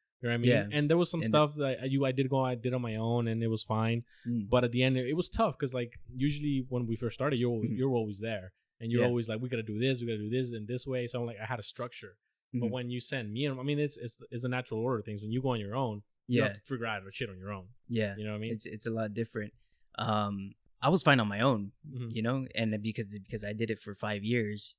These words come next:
Speaker 1: Right.
Speaker 2: before I started that, you know, now it's seven years.
Speaker 1: Yeah.
Speaker 2: Um, but when I never, you know what, to be honest, I never had any complaints when you helped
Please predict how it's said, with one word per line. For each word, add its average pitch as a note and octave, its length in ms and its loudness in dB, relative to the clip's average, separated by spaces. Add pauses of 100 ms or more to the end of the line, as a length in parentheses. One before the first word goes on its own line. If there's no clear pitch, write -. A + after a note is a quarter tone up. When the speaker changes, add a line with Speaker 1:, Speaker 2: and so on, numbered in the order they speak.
Speaker 1:
Right. G#2+ 140 -2
Speaker 2:
before G2 140 -6
I G2 60 -4
started G#2+ 400 -4
that, F2 160 -14
you G2+ 100 -12
know, A2 140 -8
now G2+ 260 -10
it's F#2+ 160 -10
seven A2 340 -6
years. G#2 340 -10 (240)
Speaker 1:
Yeah. G#2+ 160 -6 (140)
Speaker 2:
Um, G#2 600 -2 (500)
but G2+ 340 -6 (260)
when G#2+ 260 -8 (320)
I C3+ 80 -2
never, E3+ 240 -2 (160)
you B2 140 0
know C#3 100 6
what, D3 160 2
to B2+ 60 -10
be B2 100 2
honest, E3 400 0 (400)
I A2+ 100 -4
never A2 180 0
had G#2 140 -8
any G2 200 -14
complaints G2+ 440 -16
when G2+ 200 -14
you G2+ 120 -14
helped G#2 200 -14